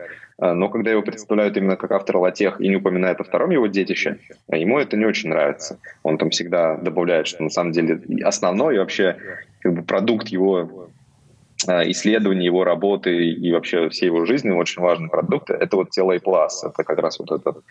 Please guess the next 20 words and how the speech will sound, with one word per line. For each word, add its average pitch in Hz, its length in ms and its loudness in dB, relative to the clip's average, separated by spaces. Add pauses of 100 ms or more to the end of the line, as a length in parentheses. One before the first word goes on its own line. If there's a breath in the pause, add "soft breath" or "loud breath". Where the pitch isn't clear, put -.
(240 loud breath)
а, 87 120 2
инструмент 92 520 0
для, 82 280 2 (280)
а, 80 560 4
формальной 90 380 0
верификации. 85 760 0 (400 loud breath)
А, 82 380 2 (180)
и 107 80 2 (320)
его 95 340 0
практически 117 500 0
никто 98 200 0
не 98 80 4
упоминает, 98 560 0
потому 78 220 0
что 85 240 0
он 82 420 0
такой, 76 300 0
типа, - 240 -8
не 85 600 0
суперпрактичный, - 920 -2